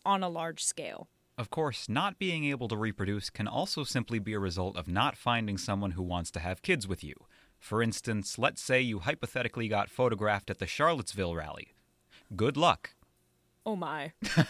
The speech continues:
Speaker 1: <laughs> Treatment of male infertility first involves treatment of the medical problems which could be contributing to the infertility. This can include surgery to correct varicoceles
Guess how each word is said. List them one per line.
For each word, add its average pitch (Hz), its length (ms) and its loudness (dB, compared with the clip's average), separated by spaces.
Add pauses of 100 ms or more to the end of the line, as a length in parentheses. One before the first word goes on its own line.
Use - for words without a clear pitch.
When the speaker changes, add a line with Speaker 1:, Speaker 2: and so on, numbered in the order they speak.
(120)
Speaker 1:
<laughs> - 480 -10
Treatment 392 400 4
of 277 80 0
male 233 240 6
infertility 196 720 0
first 277 420 4
involves 180 420 2
treatment 196 400 -2
of 160 140 -2
the 175 80 -6
medical 226 380 2
problems 180 500 2
which 180 240 -6
could 180 140 -6
be 175 100 -6
contributing 190 760 -2
to 180 100 -8
the 170 180 -6
infertility. 131 800 -8 (480)
This 302 160 0
can 285 160 0
include 233 340 0
surgery 196 460 0
to 202 160 -6
correct 190 480 2
varicoceles 190 840 0